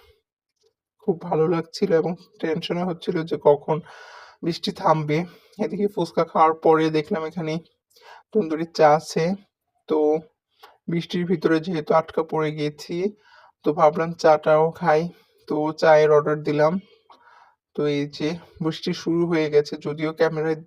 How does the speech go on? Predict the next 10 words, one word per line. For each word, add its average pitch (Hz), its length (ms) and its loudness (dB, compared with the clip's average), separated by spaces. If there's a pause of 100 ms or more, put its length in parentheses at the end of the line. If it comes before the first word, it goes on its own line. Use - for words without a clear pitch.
(200)
বোঝা 151 320 -2
যাচ্ছে - 400 -2
না, 151 160 -4 (920)
কিন্তু 165 340 -10
বৃষ্টি 160 400 -8
কিন্তু 160 340 -8
হচ্ছে। 170 580 -2 (500)
আর 175 200 -4 (760)
এখ-, - 480 -4
এখন 160 320 -2